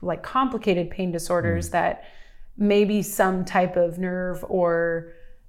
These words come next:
Speaker 1: body stimulation in a different way does help. But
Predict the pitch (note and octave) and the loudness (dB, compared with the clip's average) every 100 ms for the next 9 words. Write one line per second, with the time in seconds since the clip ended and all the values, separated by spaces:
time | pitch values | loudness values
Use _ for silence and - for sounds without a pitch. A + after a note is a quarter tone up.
0 | - F3+ F3+ F3+ F#3 E3+ - F3+ F3+ E3+ | -4 6 6 6 2 -2 -2 0 0 -2
1 | E3+ E3+ E3+ E3+ A#3+ G3 A3 G#3 G#3 F3+ | -4 -4 -2 -2 0 0 2 2 4 2
2 | E3+ - - A3 A3 G#3+ - G3 F#3 F3 | 0 -4 2 6 6 2 -4 4 6 6
3 | - - | 2 -12